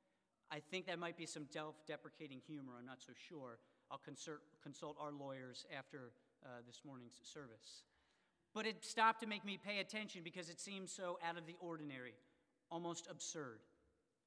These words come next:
A cartoon monkey dressed in a suit, wearing glasses, looking very serious. But for the people of God, the sign that he would ch-,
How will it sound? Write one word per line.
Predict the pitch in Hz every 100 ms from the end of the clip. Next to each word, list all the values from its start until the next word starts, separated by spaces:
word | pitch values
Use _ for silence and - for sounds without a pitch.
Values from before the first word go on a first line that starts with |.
| _ _ -
A |
cartoon | - 170 170 185
monkey | 180 170 170 160
dressed | 139 151 156 -
in | 165
a |
suit, | 151 - 156 147
wearing | 143 135
glasses, | 135 139 135 135 143 123 123 - - _ _ _ 147
looking | 139 135 127
very | 135 127
serious. | 117 - 135 117 - - - - _ _ _ _ _ _ _ _ _ _ _ _ _ _ _ _ - _ _ _ _ _
But | -
for | 208
the | 185
people | 233 233 214
of | 160
God, | 196 202 170
the | 170
sign | - 208 220 220
that | 185
he | 175
would | 214 190
ch-, | 143 - 156